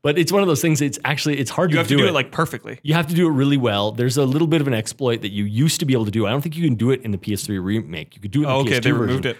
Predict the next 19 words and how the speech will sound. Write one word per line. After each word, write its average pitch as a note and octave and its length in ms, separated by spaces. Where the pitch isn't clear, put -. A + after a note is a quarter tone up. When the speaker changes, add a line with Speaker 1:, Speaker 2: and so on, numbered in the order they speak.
Speaker 1:
where C3 200
if B2 180
you, A#2 200
like, A2+ 200
did, A#2 140
like, G#2+ 180
a G2 60
diagonal G#2 560
jump, D#3 340
it G2+ 120
didn't A#2 300
deplete A2+ 360
your G2+ 260
grip A#2 280
meter C3+ 260
as E3 40
Speaker 2:
That's C3+ 120
Speaker 1:
much. F3+ 100
Speaker 2:
right. B2 220